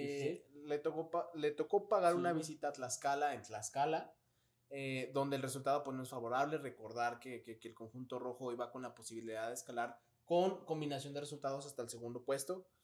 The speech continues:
Speaker 2: Con el empate les bastaba para asegurar el tercer puesto. Terminan perdiendo.
Speaker 1: Y, oh, sorpresa, te
Speaker 2: Pierden el
Speaker 1: meten,
Speaker 2: partido.
Speaker 1: te meten goles por
Speaker 2: Terminas en
Speaker 1: desatención.
Speaker 2: cuarto.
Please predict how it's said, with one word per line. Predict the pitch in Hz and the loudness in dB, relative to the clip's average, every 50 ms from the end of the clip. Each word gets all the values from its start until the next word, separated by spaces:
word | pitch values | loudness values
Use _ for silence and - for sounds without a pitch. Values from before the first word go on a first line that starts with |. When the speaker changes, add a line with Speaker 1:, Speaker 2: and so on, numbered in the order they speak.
| _ _ _ _ _ _ _ _ _ _ _ _ - | _ _ _ _ _ _ _ _ _ _ _ _ 2
Speaker 2:
Con | - 180 180 175 | 4 6 6 6
el | 170 170 | 4 2
empate | 170 170 - 185 196 190 208 214 | 0 6 6 6 6 6 2 -2
les | 208 185 160 | -2 -2 -2
bastaba | 165 151 - 160 160 160 165 165 160 | -2 -2 0 2 2 2 2 2 2
para | 151 139 | 2 0
asegurar | 131 127 131 123 131 135 143 143 | 0 -2 -6 -6 -4 -2 -2 -2
el | 139 | -4
tercer | - 127 120 - 131 - - | -6 -8 -6 -8 -8 -6 -2
puesto. | - 151 160 - - 196 202 202 - - - _ _ _ _ _ _ _ _ - | 0 0 0 0 0 -2 -4 -4 -6 -12 -18 _ _ _ _ _ _ _ _ -2
Terminan | 151 147 147 147 147 135 - | 0 0 2 0 0 0 -2
perdiendo. | 120 117 123 143 156 170 185 - - - _ - | -2 -2 -2 -2 -2 -2 -4 -6 -10 -18 _ 0
Speaker 1:
Y, | 135 147 165 | 6 8 8
oh, | 190 | 10
sorpresa, | 190 - 247 226 196 - 170 165 165 160 - - | 10 10 8 8 6 6 6 6 6 8 8 8
te | 156 | 8
Speaker 2:
Pierden | 147 147 156 156 156 | 8 8 6 6 6
el | 156 156 | 6 6
Speaker 1:
meten, | 151 170 190 | 6 6 6
Speaker 2:
partido. | 202 214 165 170 190 208 214 226 - - - _ | 6 6 6 6 6 4 4 0 -4 -12 -8 _
Speaker 1:
te | - 151 | -2 0
meten | 156 160 170 165 196 190 190 185 170 | 2 2 4 6 6 6 4 4 6
goles | 175 175 190 190 208 220 226 220 | 8 10 12 12 12 12 12 10
por | - - 185 185 180 180 | 6 6 6 6 8 8
Speaker 2:
Terminas | 175 156 160 139 | 6 4 6 6
en | 135 | 6
Speaker 1:
desatención. | 147 143 143 147 143 160 160 175 196 214 | 6 6 6 8 10 10 10 12 12 12
Speaker 2:
cuarto. | 160 170 175 - - 208 226 233 - | 12 12 12 10 4 -2 -6 -6 -10